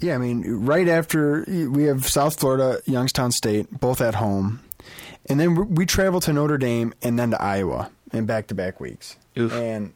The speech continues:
Speaker 1: uh,
Speaker 2: Oof.
Speaker 1: uh, there's, there's a bye week in there. Pardon my, uh,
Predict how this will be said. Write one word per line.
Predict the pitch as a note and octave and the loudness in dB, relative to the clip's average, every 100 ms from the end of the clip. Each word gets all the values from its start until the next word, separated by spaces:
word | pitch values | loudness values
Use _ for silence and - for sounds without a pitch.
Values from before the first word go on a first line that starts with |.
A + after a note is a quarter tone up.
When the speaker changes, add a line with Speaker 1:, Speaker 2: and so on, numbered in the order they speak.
| - | -4
Speaker 1:
uh, | A#2+ B2+ | 0 2
Speaker 2:
Oof. | A#2+ A2+ | 2 0
Speaker 1:
uh, | B2 A#2+ | -2 -2
there's, | A#2+ C3+ C#3+ C3 - | -2 0 2 0 0
there's | C3 B2 | 0 2
a | |
bye | A2 G#2 G2 | 2 2 2
week | F#2+ - | 0 -2
in | F2+ | -2
there. | F2+ F#2+ G2+ | 0 -2 -4
Pardon | G#2+ F2+ | -4 -2
my, | F#2 F#2 | -2 -2
uh, | F2+ E2 E2+ - | -2 -4 -4 -6